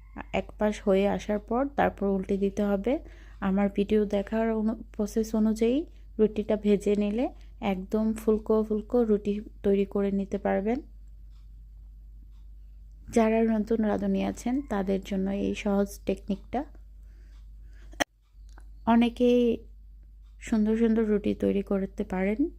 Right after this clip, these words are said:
তো অনেক আপুরাই দেখি খুব সুন্দর হয় তাদের রুটি বানানোটা। আর এভাবে করে আমি রুটি বানানো শিখেছি আমার মায়ের কাছ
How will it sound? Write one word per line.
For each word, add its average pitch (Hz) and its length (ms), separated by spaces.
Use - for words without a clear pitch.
তো 220 100
অনেক 208 260
আপুরাই 202 680
দেখি 196 380
খুব 196 180
সুন্দর 196 400
হয় 190 220
তাদের 190 340
রুটি 190 240
বানানোটা। 190 560
আর 196 160
এভাবে 220 360
করে 233 300
আমি 202 320
রুটি 220 280
বানানো 226 380
শিখেছি 233 480
আমার 190 280
মায়ের 185 320
কাছ 196 200